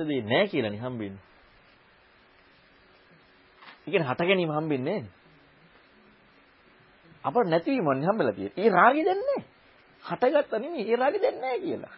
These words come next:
ඉතින් හට ගැනීම හොයද්දි නෑ දුරු වෙන්න ඕනේ. ඒ කියන්නේ රාග නැති වෙන්න බෑ. අපට හට ගන්නකොට රාග නැති වෙනවා. හට, දැන් ඒ කියමුණ ගැලපෙන්නේ නෑනේ. හට ගන්නකොට රාග නැති වෙනවා.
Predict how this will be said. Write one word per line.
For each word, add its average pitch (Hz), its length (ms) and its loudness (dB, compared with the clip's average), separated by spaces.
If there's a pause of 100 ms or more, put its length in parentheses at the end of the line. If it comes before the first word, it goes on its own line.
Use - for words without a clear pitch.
(340)
ඉතින් 202 120 -2
හට 127 240 2
ගැනීම 214 420 2
හොයද්දි 277 300 -2
නෑ 220 240 0
දුරු 277 180 0
වෙන්න 165 220 -2
ඕනේ. 104 260 -12 (500)
ඒ - 100 -20
කියන්නේ 196 180 -2
රාග 170 180 10
නැති 208 240 2
වෙන්න 427 180 -4
බෑ. 466 260 0 (840)
අපට 208 320 0
හට 180 260 -4
ගන්නකොට 269 400 -2
රාග 233 200 4
නැති 403 240 -4
වෙනවා. 135 280 -2 (320)
හට, - 180 -8 (140)
දැන් 240 200 0
ඒ 233 100 -2
කියමුණ 233 320 2
ගැලපෙන්නේ 214 440 4
නෑනේ. 165 220 -2 (560)
හට 233 240 8
ගන්නකොට 269 400 4
රාග 392 200 10
නැති 466 240 0
වෙනවා. 107 260 -4